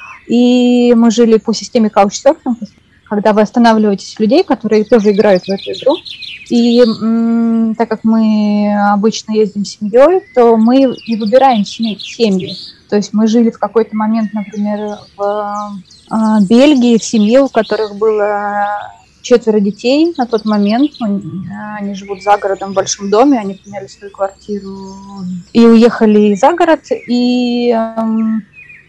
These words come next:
они тогда говорили, что у них в год бывает около трёхсот гостей. То есть это их такой способ путешествия. У них каждый, каждый месяц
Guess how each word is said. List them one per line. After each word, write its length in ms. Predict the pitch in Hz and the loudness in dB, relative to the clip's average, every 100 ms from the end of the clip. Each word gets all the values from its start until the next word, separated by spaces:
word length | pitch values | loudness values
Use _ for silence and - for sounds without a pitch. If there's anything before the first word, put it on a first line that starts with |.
| _ - | _ -6
они 300 | 202 220 233 | -2 0 0
тогда 320 | 233 214 214 | -4 -2 -4
говорили, 560 | 240 - 208 208 254 | -4 -6 -4 -2 -2
что 500 | 254 - - 208 214 220 - _ _ - - 202 | -2 -4 -6 -2 -2 -2 -6 _ _ -20 -14 0
у 80 | |
них 320 | 214 240 226 185 | 2 2 0 -4
в 120 | 190 | -6
год 300 | 214 247 226 | 2 4 4
бывает 640 | 208 196 208 226 220 208 | 2 2 4 4 2 -2
около 340 | 208 - 214 208 | -6 -4 -4 -4
трёхсот 580 | - 226 214 - 226 | -4 -4 -4 0 0
гостей. 680 | 196 196 - - 233 302 330 _ _ _ | 2 -2 -2 0 2 2 -2 _ _ _
То 80 | - | -4
есть 160 | 208 247 | -2 0
это 160 | 247 | 0
их 180 | 226 247 | 2 0
такой 280 | - 214 208 | -2 -2 -2
способ 400 | - - 247 214 - | -2 0 0 -2 -12
путешествия. 800 | 202 214 - 214 - 185 - - _ - - - | -10 -4 -4 -4 -8 -14 -14 -18 _ -20 -20 -2
У 60 | |
них 220 | 208 214 - | 2 2 2
каждый, 680 | 254 240 196 196 196 175 196 | 2 2 0 -8 -6 -6 -2
каждый 360 | 247 240 208 220 | 2 2 4 4
месяц 440 | 233 349 - 233 | 4 4 2 -4